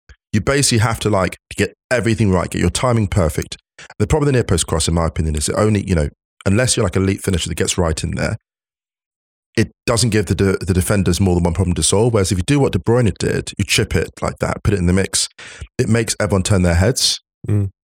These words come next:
Speaker 1: It makes everyone turn. And the genius of it, of course, is you have someone like Grealish arriving at pace, who came on, who needed a goal like that. My goodness, he needed it.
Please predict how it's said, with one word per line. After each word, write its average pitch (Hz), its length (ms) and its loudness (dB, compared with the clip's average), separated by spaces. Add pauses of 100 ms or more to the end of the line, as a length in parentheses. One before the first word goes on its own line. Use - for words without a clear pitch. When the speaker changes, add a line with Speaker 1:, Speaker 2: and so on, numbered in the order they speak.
Speaker 1:
It 110 40 0
makes 107 300 0
everyone 95 400 2
turn. 101 340 0
And 101 80 0
the 104 60 2
genius 139 340 0
of 80 100 0
it, 90 80 0
of - 120 -8
course, 85 320 0
is 80 100 -2
you 90 80 2
have 87 200 2
someone 90 180 0
like 78 120 -2
Grealish 110 320 2
arriving 82 360 0
at - 80 -10
pace, 76 380 -2 (440)
who - 60 -8
came 117 240 0
on, 90 100 2
who 92 100 2
needed 95 380 0
a 85 60 -2
goal 78 160 -2
like - 140 -4
that. 76 180 -4
My 85 140 2
goodness, 90 340 0
he 87 80 -6
needed 80 240 -4
it. - 80 -6